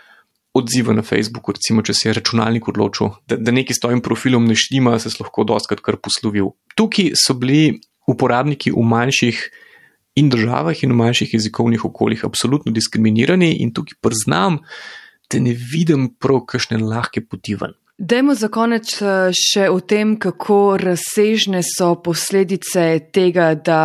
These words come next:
Speaker 2: eh, je Facebook z leti spreminjal, eh, algoritem, o tem vedno govorimo.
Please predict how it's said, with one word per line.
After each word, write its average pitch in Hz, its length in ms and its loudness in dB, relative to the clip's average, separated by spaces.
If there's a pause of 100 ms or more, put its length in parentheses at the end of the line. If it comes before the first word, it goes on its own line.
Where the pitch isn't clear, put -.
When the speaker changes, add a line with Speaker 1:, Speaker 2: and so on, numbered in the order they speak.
(140)
Speaker 2:
eh, 156 160 0
je 156 160 2
Facebook 170 560 0
z 147 100 -6
leti 170 380 2
spreminjal, 160 840 2
eh, 156 160 0 (220)
algoritem, 165 720 0 (160)
o 156 160 -4
tem 156 320 0 (280)
vedno 156 460 0
govorimo. 160 720 0